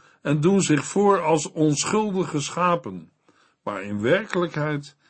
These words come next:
zijn het verscheurende wolven." Ook wij moeten oppassen voor valse profeten en dwaalleraars. We moeten in de ontmoeting met zulke mensen dieper kijken dan hun vacht mooi en dik is.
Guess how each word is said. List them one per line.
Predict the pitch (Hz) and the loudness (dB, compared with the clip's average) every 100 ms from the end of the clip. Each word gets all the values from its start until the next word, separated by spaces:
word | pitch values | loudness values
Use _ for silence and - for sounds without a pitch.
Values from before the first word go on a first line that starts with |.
| _ | _
zijn | - - 143 | -12 -4 -2
het | 139 131 | -2 -4
verscheurende | 131 120 - 165 160 131 123 117 | -8 -6 0 2 2 0 -2 -4
wolven." | 143 208 202 101 87 73 _ _ _ _ _ _ _ _ _ _ _ _ _ _ _ - | -2 -4 -4 -10 -14 -16 _ _ _ _ _ _ _ _ _ _ _ _ _ _ _ -10
Ook | 104 | -8
wij | 107 127 151 | 2 4 4
moeten | 143 135 127 - | 4 0 -2 -2
oppassen | 170 165 135 131 143 | -2 0 0 2 -2
voor | 117 120 117 | 0 -2 0
valse | 156 156 151 131 | 2 2 2 -2
profeten | - 117 117 - 156 147 120 110 | -4 -2 -2 0 2 2 -2 -6
en | 107 110 | -6 -4
dwaalleraars. | 143 160 147 113 95 87 85 - - _ _ _ _ _ _ _ - | -4 -2 -2 -4 -6 -10 -14 -18 -20 _ _ _ _ _ _ _ -2
We | 131 | 2
moeten | 175 185 160 | 4 4 2
in | 165 | 4
de | 151 | 2
ontmoeting | 165 170 147 180 190 170 156 | 2 2 4 2 4 2 2
met | 151 147 | 2 2
zulke | 165 170 151 139 | 4 2 2 2
mensen | 151 170 160 135 131 | 2 2 0 -2 -2
dieper | 151 254 208 170 | -2 -2 -2 -4
kijken | - 180 180 165 | 2 4 4 2
dan | 156 147 | 2 2
hun | 135 127 | 2 0
vacht | - 180 185 - 120 | 0 0 0 -8 -6
mooi | 135 180 190 185 | 0 4 4 2
en | 185 170 | -4 0
dik | 180 185 110 | -2 -2 -10
is. | 95 - | -14 -16